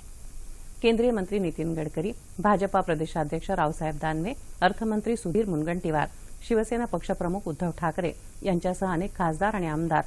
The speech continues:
आणि पदाधिकारी यावेळी उपस्थित होते. युती सरकारच्या काळामध्ये जेवढी कामं झाली, तेवढी कामं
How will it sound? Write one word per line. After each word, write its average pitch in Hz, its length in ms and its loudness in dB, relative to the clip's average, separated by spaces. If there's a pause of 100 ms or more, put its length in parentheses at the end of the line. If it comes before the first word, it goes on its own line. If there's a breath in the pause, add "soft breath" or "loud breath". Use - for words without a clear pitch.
(260)
आणि 175 140 0
पदाधिकारी 175 640 0
यावेळी 160 260 2
उपस्थित 160 480 -4
होते. - 440 -4 (1500)
युती 226 240 2
सरकारच्या 247 460 2
काळामध्ये 190 440 4
जेवढी 170 280 2
कामं 185 260 2
झाली, 160 320 0 (120)
तेवढी 170 220 4
कामं 170 300 0